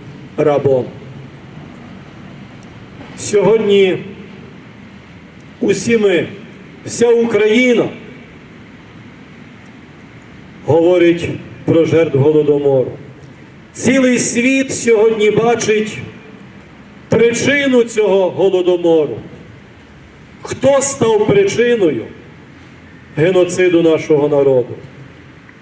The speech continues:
І це є Московія, яка і надалі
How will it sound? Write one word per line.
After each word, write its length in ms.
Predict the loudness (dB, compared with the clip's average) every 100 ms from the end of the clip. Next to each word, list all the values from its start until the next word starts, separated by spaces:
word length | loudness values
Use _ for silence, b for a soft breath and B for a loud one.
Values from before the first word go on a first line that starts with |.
| -20 -20 -20 -20 -20 -20 -20 -20 -20 -20 -20 -20 -20 -20 -20 -20 -20 -20 -20 -20 -20 -20 -20 -6
І 80 | -4
це 280 | -2 0 2
є 320 | 4 2 0 -8 -18 -20 -20 -20 -6
Московія, 800 | -2 -2 -2 -2 0 0 -2 -10 -16 -20 -20 -20 -20 -20 -20 -20 -20 -20 -20 -20 -20 -20 -20 -20 -14
яка 560 | -2 -2 0 0 0 -4 -14 -20 -20 -6
і 100 | -4
надалі 540 | -2 -2 -2 -2 -4